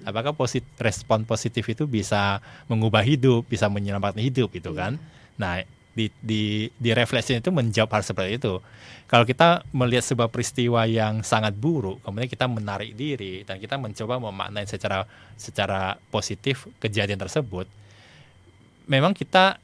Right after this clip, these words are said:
Speaker 1: kita tidak bisa langsung mengubah situasi itu menjadi
Speaker 2: Iya.
Speaker 1: lebih baik.
Speaker 2: Nggak singkat.
Speaker 1: Heeh.
Speaker 2: Nggak, apa, perubahan yang terjadi itu kita nggak bisa alami
Speaker 1: Iya.
Speaker 2: cepat gitu
Speaker 1: Iya,
Speaker 2: tanpa
Speaker 1: heeh.
Speaker 2: proses gitu.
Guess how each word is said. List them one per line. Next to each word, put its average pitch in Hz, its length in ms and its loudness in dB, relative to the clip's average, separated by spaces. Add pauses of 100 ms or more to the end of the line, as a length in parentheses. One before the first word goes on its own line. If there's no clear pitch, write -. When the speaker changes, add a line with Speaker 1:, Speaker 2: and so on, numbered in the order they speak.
Speaker 1:
kita 143 280 2
tidak 110 320 0
bisa 113 260 0
langsung 110 300 0
mengubah 107 360 0
situasi 104 480 -6
itu 101 120 -8
menjadi 117 340 -2
Speaker 2:
Iya. - 20 0
Speaker 1:
lebih 98 180 -4
baik. 92 300 -4
Speaker 2:
Nggak 165 220 -4
singkat. 160 600 -4 (140)
Speaker 1:
Heeh. 104 340 -2 (420)
Speaker 2:
Nggak, 175 240 -2 (320)
apa, 196 200 -2
perubahan 180 520 -2
yang 175 180 -4
terjadi 180 400 -4
itu 285 160 -6
kita 247 180 -8
nggak 160 200 -6
bisa 143 160 -8
alami 151 480 -6
Speaker 1:
Iya. 123 260 2
Speaker 2:
cepat 196 420 -4
gitu 127 140 -2
Speaker 1:
Iya, 113 180 6 (160)
Speaker 2:
tanpa 131 60 -4
Speaker 1:
heeh. 107 240 -2
Speaker 2:
proses 175 560 -6
gitu. 147 300 -12